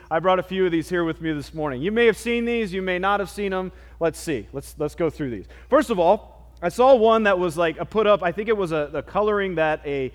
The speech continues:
a young child had done, and their mom or something had put it up on, and, and said, basically, "This is what we, this is what the Electoral College looks like. Here's what we know so far."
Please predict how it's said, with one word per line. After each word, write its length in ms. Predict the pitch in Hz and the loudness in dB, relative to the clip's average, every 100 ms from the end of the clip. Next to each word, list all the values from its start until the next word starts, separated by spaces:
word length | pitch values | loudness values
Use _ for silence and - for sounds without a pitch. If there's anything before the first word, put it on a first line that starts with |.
| - - - | -14 -20 -8
a 80 | 139 | -2
young 260 | 160 190 | -2 -2
child 340 | - 180 185 190 | 0 4 4 2
had 140 | 160 | 0
done, 320 | 185 196 214 - - - - - - - - 156 | 0 0 -4 -12 -20 -20 -20 -20 -20 -20 -12 -2
and 260 | 170 160 | -2 0
their 120 | 160 | -2
mom 420 | 156 165 185 190 190 | 0 2 2 2 -2
or 80 | |
something 300 | 175 196 175 | -4 -4 -2
had 140 | 175 - | -4 -4
put 140 | 196 | -4
it 120 | 180 | 0
up 300 | 180 180 - - - | 2 0 -4 -20 -2
on, 260 | 160 165 170 | 0 0 -2
and, 160 | 175 | -6
and 140 | 170 160 | -6 -4
said, 200 | 190 151 | -6 0
basically, 540 | 202 220 208 196 185 | 0 0 -4 0 0
"This 260 | 170 202 220 | 2 -2 -2
is 140 | 196 | -4
what 220 | 170 196 | -2 -2
we, 160 | 185 180 | 0 0
this 200 | 180 190 | -2 -4
is 80 | 175 | -6
what 140 | 180 | -4
the 80 | 175 | -2
Electoral 460 | 165 156 - 185 151 | -2 -4 -4 -6 -4
College 400 | 180 175 151 131 | -2 -2 -2 -4
looks 260 | 165 - | -8 -8
like. 220 | 117 107 | -12 -8
Here's 200 | 170 180 | -4 -4
what 140 | 170 175 | -4 -4
we 100 | 151 | -4
know 200 | 151 143 | -4 -6
so 200 | 156 135 | -6 -8
far." 400 | 143 123 95 | -6 -6 -6